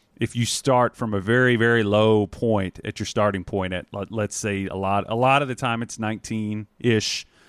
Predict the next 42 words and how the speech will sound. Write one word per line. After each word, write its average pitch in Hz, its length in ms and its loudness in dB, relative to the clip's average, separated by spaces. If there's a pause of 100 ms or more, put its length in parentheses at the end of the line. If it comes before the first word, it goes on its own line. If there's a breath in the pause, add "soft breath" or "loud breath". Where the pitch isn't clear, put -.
(220 soft breath)
A 123 40 -2
lot 135 120 4
of 131 40 2
the 123 60 -2
guys 123 180 2
are 120 80 -4
twenty, 107 560 -2 (420 soft breath)
uh, 104 160 0
in 117 120 0
the 113 60 4
one 113 180 4
and 110 100 0
done 104 200 2
era. 98 400 0 (120)
You 120 80 -2
know, 110 120 2
when 113 120 2
you 117 80 0
compare 139 300 0
it 127 60 2
against 113 200 -2
high 107 160 0
schoolers, 101 460 0
you 98 60 -2
know, 95 100 -2
they're 95 120 -2
nineteen. 92 640 -6 (420 soft breath)
But 120 120 -2
if 120 80 -6
you 156 100 -2
start 143 500 2
at, 117 140 -4
like, 98 300 -2 (460)
negative 117 420 0
six - 420 -2
B 110 180 -2
P 110 280 0
M 95 280 0
in 104 160 -4
your 107 80 2
rookie 107 260 0
year. 92 480 -2